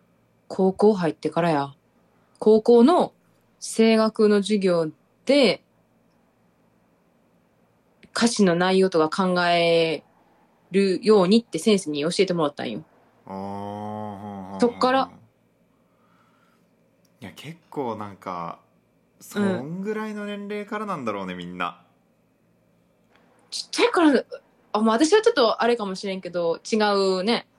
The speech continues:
Speaker 1: 課題っていうかがあったから。
Speaker 2: うん、うん、うん。
Speaker 1: え、ぐんちゃんは？
Speaker 2: いや。
Speaker 1: ちっちゃい頃から考えとった？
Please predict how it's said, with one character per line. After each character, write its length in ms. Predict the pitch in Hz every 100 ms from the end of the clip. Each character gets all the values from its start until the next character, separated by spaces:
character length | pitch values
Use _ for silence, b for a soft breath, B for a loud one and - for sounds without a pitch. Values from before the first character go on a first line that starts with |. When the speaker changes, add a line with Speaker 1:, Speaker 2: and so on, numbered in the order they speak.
| _
Speaker 1:
課 140 | - 190
題 160 | 175
っ 60 | 180
て 100 | -
い 60 | 165
う 80 |
か 100 | 156
が 120 | 160 151
あ 40 |
っ 80 | -
た 120 | 180
か 120 | 151
ら。 320 | 151 156 147 - _ _ _ _ _ _
Speaker 2:
う 40 | 110
ん、 20 |
う 40 |
ん、 440 | 101 95 98 95 92
う 20 |
ん。 20 | 196
Speaker 1:
え、 60 |
ぐ 100 | 214
ん 80 | 302
ち 80 | 185
ゃ 60 | 160
ん 80 |
は？ 200 | 151 156
Speaker 2:
い 20 | 220
や。 40 | _
Speaker 1:
ち 100 | -
っ 20 | 208
ち 60 |
ゃ 20 | 247
い 60 |
頃 200 | 247 185
か 140 | - 165
ら 300 | 156 147 - _ _ _ _ _ _ _ _ _
考 220 | - 185
え 60 | 185
と 80 | -
っ 20 |
た？ 220 | - -